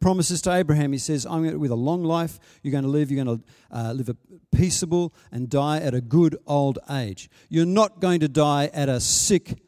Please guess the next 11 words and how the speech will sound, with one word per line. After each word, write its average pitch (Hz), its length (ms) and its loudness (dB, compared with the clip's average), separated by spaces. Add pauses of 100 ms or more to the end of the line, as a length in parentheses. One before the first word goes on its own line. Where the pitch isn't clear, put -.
sad 180 680 2
old 123 300 -2
age. 135 480 -4
You're 160 140 -2
gonna 165 180 4
die 170 340 2
at 180 180 -2
a 185 120 6
good 151 420 4 (140)
old 123 280 0
age. 110 560 -8